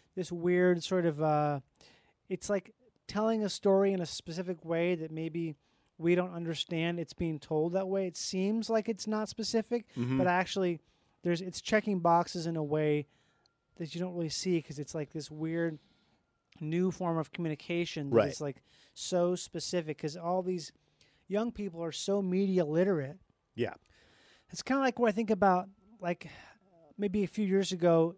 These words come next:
Speaker 1: if you made a comedy video and you had it cut off on a joke at the end
Speaker 2: Yeah.
Speaker 1: for, for effect, you would think it was funny, but someone, someone older, or, like, a producer, would be like, "Oh, I mean, you, why is it cut like that?" It's like, "Oh, 'cause it's funny, 'cause it's like"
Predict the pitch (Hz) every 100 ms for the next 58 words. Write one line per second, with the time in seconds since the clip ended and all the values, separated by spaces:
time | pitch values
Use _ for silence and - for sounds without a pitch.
0 | - - 185 165 180 185 185 165 - 175
1 | 175 170 160 165 165 156 160 156 - -
2 | 185 151 147 165 - 160 160 147 156 156
3 | 170 170 170 160 165 190 - - 101 82
4 | - 170 165 170 - 170 151 - 160 185
5 | _ _ 175 175 196 190 190 196 180 196
6 | 202 202 170 170 - 180 175 170 _ _
7 | - 208 190 185 180 185 190 190 165 175
8 | - - 170 175 185 165 - _ _ _
9 | - 240 214 202 214 220 233 196 185 185
10 | 190 226 240 214 - 233 226 165 - 151
11 | 127 143 _ _ _ _ - 180 185 220
12 | 214 190 170 - 226 190 151 165 - 175
13 | -